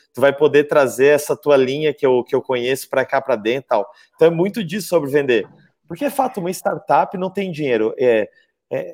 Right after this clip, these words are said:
tudo na vida tem ponto positivo e negativo, tá? Eu, eu, eu nunca gosto de dizer que, ah, só tal é melhor ou pior. Então, vou, vou dar um exemplo aqui. O que que uma startup tem?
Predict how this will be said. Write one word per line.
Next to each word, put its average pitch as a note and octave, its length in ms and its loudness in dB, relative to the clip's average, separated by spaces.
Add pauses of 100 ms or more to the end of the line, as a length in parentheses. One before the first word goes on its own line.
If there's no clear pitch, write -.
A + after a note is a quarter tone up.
(320)
tudo C4 220 -4
na A3 160 0
vida F#3+ 260 0
tem F#3 160 -4
ponto F3 240 -6
positivo D#3 440 -4
e - 20 -6
negativo, C#3 600 0
tá? G#2+ 140 0
Eu, A2+ 140 2
eu, C#3 260 2
eu C#3+ 80 4
nunca G3+ 220 -4
gosto E3 240 4
de B2+ 60 -6
dizer C3+ 160 2
que, - 120 0
ah, D3+ 140 4
só C#3+ 200 0
tal D3 160 4
é D3 60 4
melhor B2+ 340 4
ou A#2+ 60 4
pior. A#2+ 320 2
Então, A2 180 -2
vou, D3 200 -4
vou D3 100 -4
dar D#3 80 4
um D#3+ 60 4
exemplo D#3 240 -2
aqui. - 160 -6
O - 600 -18
que A#3+ 80 -2
que A#3+ 80 -8
uma G#3+ 180 2
startup E3+ 580 4
tem? G#2+ 300 0